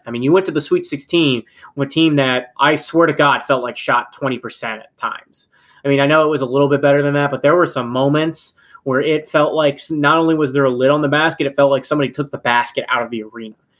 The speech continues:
Just could not hit a shot. So that's, I wanna leave with a positive note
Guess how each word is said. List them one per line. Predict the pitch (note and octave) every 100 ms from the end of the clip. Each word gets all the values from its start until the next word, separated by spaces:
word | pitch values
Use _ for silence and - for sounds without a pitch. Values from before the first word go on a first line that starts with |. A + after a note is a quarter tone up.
| _
Just | - C#3
could | - E3 D#3
not | C#3 C3+ A#2+
hit | B2+
a | A2+
shot. | - A#2+ - - _ _ _ -
So | - C#3+ A#2 A2+ - _ _ _ _ _ _ _ _ _
that's, | C#3+ D3+ E3 -
I | D3+ D#3
wanna | E3+ F3
leave | D#3+ D#3+
with | C3+
a | B2+
positive | - C#3 C3 C3+ C3+ A#2+
note | A#2+ A2+ A2+